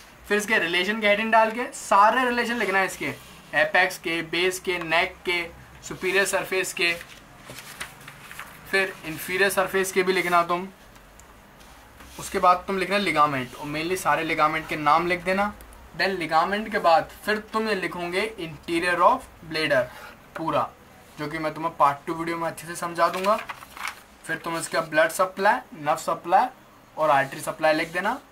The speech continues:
लेकिन ये university में long question में बहुत कम chances आने का, mainly यही आता है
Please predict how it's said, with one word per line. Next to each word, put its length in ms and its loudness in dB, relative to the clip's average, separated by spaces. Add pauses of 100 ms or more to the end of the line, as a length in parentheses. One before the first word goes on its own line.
लेकिन 340 -6
ये 340 -4
university 600 -6
में 200 -4 (460)
long 320 4
question 340 0
में 200 -2 (380)
बहुत 260 0
कम 160 -4
chances 400 0
आने 240 0
का, 220 -2 (180)
mainly 400 -6 (200)
यही 260 -4
आता 260 4
है 180 0